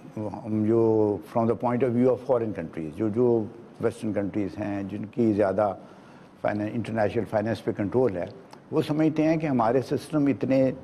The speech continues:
lax हैं, इतने ढीले हैं कि उसमें money laundering हो सकती है, उसमें जो terrorism वाले ग्रुप्स हैं, उनको भी financing हो सकती है।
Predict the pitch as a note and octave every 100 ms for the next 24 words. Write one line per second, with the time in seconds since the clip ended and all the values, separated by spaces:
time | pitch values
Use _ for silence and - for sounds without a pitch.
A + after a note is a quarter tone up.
0 | - G#2 C#3 - - G#2+ G#2 G2 B2 G#2+
1 | G#2+ A2 D#3 G2+ F2+ - - - - -
2 | C#3+ C3 C#3+ C3+ C3+ D#3+ B2+ A#2+ C3+ D#3
3 | C#3+ D3+ D3 D#3+ D3+ C#3 - - - -
4 | - B2 C#3+ D3 B2+ - B2+ D3+ E3+ F3
5 | D#3 A#2 - - - - - G#2+ B2 C3
6 | C3 B2+ A#2 A2+ A2+ G#2+ D#3+ - C#3+ C3+
7 | C3+ D3+ E3+ F3 F#3 F3+ D#3+ - D3 C3
8 | C3 E3 C#3 A#2+ C#3 - C3+ C3 C3+